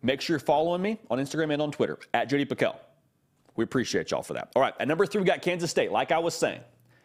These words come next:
Kansas State, to me, just has the hardware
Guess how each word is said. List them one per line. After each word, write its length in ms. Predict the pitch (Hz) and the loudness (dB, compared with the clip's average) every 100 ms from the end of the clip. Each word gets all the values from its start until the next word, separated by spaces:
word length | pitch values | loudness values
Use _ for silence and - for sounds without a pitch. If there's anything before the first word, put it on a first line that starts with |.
| _ _ _ - | _ _ _ -2
Kansas 300 | 165 190 202 | -2 0 0
State, 300 | - 180 196 - _ _ _ | 4 4 4 -4 _ _ _
to 140 | - 165 | 0 2
me, 260 | 180 262 190 | 4 2 2
just 180 | 160 | 0
has 320 | - 143 131 - | 0 0 0 0
the 100 | 117 | -2
hardware 760 | - 143 165 175 208 233 - | 6 6 6 4 2 0 -6